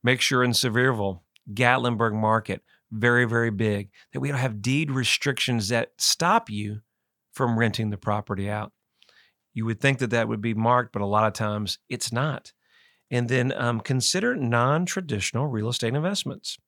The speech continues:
Storage buildings, multifamily, warehouse buildings, industrials are great opportunities to look into the commercial space,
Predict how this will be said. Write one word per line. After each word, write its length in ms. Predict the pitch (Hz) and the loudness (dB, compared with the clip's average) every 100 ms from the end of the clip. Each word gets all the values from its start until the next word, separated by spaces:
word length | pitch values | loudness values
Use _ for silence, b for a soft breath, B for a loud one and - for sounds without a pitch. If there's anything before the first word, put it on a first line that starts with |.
| _ _ _ _ _ _ _ _ _ _ - | _ _ _ _ _ _ _ _ _ _ -2
Storage 680 | - - 233 294 196 107 | 0 0 0 2 2 0
buildings, 580 | 101 101 107 - 135 - _ _ _ | -2 -4 -6 -8 -8 -10 _ _ _
multifamily, 1080 | 170 214 247 - 110 - 202 214 190 113 123 - _ b b | 2 2 2 0 -2 0 0 2 2 0 -6 -14 _ b b
warehouse 600 | 143 175 254 190 113 104 | -2 0 2 2 2 0
buildings, 440 | - 110 110 110 113 | -2 -4 -4 -6 -4
industrials 720 | 110 117 131 - 101 110 - B B B _ - | 0 2 2 0 -4 -6 -6 B B B _ -6
are 320 | 104 107 - - | 0 0 -2 -8
great 320 | 107 120 180 156 | -2 2 2 4
opportunities 640 | 123 - 117 135 120 110 | 2 2 0 0 0 0
to 120 | 123 | 0
look 160 | 117 117 | -2 -2
into 140 | 107 | -4
the 80 | - | -4
commercial 420 | - 127 131 120 | -2 0 0 0
space, 520 | - 117 110 104 - | -2 0 0 0 -2